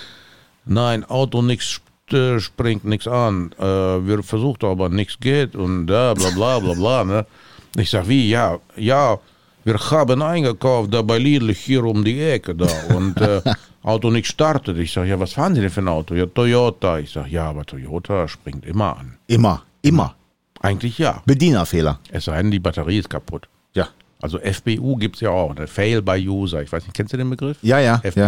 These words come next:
Speaker 1: U.
Speaker 2: ja.
Speaker 1: Und, ähm, er so, "Ja, äh, haben Zeit, gucken,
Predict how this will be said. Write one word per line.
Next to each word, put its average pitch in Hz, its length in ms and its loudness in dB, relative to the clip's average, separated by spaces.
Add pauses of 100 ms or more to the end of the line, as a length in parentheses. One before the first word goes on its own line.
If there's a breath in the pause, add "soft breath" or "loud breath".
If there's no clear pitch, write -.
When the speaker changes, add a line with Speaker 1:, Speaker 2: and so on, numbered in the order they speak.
Speaker 1:
U. 87 120 -6 (600 loud breath)
Speaker 2:
ja. 139 80 -8
Speaker 1:
Und, 107 340 2
ähm, 95 380 0 (360 soft breath)
er 90 100 0
so, 85 100 -4
"Ja, 113 560 2
äh, 95 40 0 (840 soft breath)
haben 110 580 0
Zeit, 151 460 2
gucken, 101 680 0